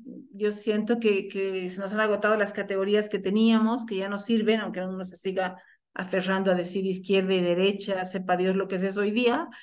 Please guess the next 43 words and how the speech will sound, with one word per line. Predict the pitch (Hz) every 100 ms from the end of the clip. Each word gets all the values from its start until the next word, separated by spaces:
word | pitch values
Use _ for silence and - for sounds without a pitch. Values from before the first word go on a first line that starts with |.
| - - - -
Eh, | 202 196
entonces | 196 - 196 220 226 233
hay | 233 240
como | 247
una | 233
angustia | 226 220 233 269 233
categorial | 220 220 208 214 233 226 247 262
que | 214 180
creo | 196 196
que | 202
a |
veces | 202 214 208
nos | 196
hace | 208 208 202 202 - - _
aferrarnos | - 202 190 202 208 208
con | 208
más | 196 196
fuerza | - 214 208 196
a |
las, | 185 185 - _
a | 180
las | 175 175
conocidas | 190 180 180 254 226 220 285 - _ _ _ -
y |
otras | 226 233 240
veces | 233 247 233
nos | 220 220
hace | 196 202
saltar, | 202 185 185 190 180 180
¿no? | 190 240 -
Y | 202
yo | 196
he | 196
optado | 196 196 208 202 202
en |
este | 202 202 202
libro | 196 208 208
por | 208 175 175 -
tomar | 185 190 196
el | 190
riesgo | 196 196
de | 208
saltar | 190 190 190 226 220 302